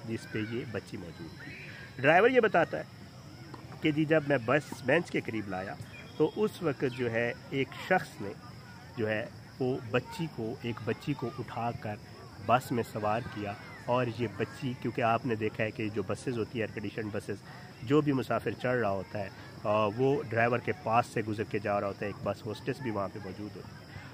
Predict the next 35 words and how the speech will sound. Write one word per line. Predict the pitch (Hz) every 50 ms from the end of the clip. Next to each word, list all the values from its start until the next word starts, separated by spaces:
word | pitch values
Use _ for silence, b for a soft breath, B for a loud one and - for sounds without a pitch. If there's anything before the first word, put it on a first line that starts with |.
| B - -
तो | 185
वो | 202
ये | 202 208 196
कहता | 190 180 160 - 190
है | 180 170
कि | 165 170
"जी, | 156 165
मैंने | 156 156 147 143 131
देखा | 123 123 123 - 135 131
कि | 127 135 127
एक | 110 101 98
बच्ची | 101 - - 127
को | 113 - 123
उठा | 110 - - 110 104 104 -
के | 120
लाया | 107 98 101 110 120
गया, | 123 127 120
एक | 117 - - -
शख्स | 143 135 - -
उठा | 110 - 101 98
के | - - 101
लाता | 92 90 - - 139
है | 110 101 B B B B B B - -
और | 220 214 220 208 185
मुझे | 165 160 202 226 190 254 247 208 185 - 156
नज़र | 170 175 190 175
आया, | 170 165 160
ज़ाहिर | 143 151 151 160 165
बात | 147 147 143 139 -
है, | 143
वैसे | 127 135 147 - 190
ही | 170 185 -
आप | 143 143 139
जब | 151 139 135
कोई | - 143